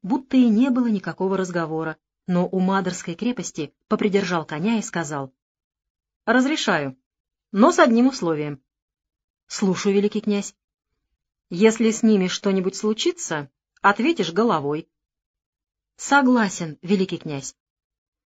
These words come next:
На следующий день Климент и Наум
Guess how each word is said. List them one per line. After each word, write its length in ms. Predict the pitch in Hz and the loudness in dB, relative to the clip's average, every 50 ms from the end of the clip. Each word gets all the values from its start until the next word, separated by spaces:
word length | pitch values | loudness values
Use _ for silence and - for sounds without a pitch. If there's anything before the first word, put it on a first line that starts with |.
| _ _ - | _ _ -2
На 140 | 190 208 240 | 0 0 2
следующий 440 | - 349 359 311 302 254 - 247 202 | 2 2 0 0 0 -2 -2 -2 -2
день 320 | 175 214 233 233 220 208 | 0 0 0 2 0 -2
Климент 600 | - - - 202 190 185 202 240 247 233 214 - | -4 -4 -2 0 2 4 4 4 4 2 2 0
и 60 | 190 | -2
Наум 480 | 175 165 165 196 233 233 220 220 - | -2 0 0 0 0 0 0 -2 -4